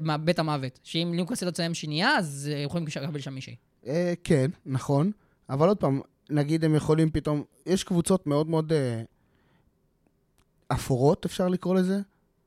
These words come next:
Speaker 2: שכאילו, מה זה קבוצות אפורות? זה קבוצות, אה, אירופאיות. בנפיקה היא לא אפורה, אבל נגיד קבוצות בנפיקה, פורטו, קבוצות כאלה, שיכולות להפתיע ולעקוץ,
Speaker 1: נכון,
Speaker 2: וגם
Speaker 1: נכון,
Speaker 2: לייפציג,
Speaker 1: נכון,
Speaker 2: אה,
Speaker 1: מסכים,
Speaker 2: נתנה
Speaker 1: מסכים.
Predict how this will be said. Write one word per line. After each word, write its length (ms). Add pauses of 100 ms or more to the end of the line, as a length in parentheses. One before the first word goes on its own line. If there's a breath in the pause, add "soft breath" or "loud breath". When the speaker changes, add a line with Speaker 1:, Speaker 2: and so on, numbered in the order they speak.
Speaker 2:
שכאילו, 380
מה 60
זה 60
קבוצות 260
אפורות? 220
זה 60
קבוצות, 320
אה, 160 (760 soft breath)
אירופאיות. 520 (220)
בנפיקה 360
היא 100
לא 100
אפורה, 340
אבל 180
נגיד 260
קבוצות 320
בנפיקה, 380
פורטו, 360
קבוצות 260
כאלה, 240 (400 soft breath)
שיכולות 540
להפתיע 480
ולעקוץ, 600
Speaker 1:
נכון, 120
Speaker 2:
וגם 140
Speaker 1:
נכון, 120
Speaker 2:
לייפציג, 460
Speaker 1:
נכון, 120
Speaker 2:
אה, 220
Speaker 1:
מסכים, 240
Speaker 2:
נתנה 160
Speaker 1:
מסכים. 260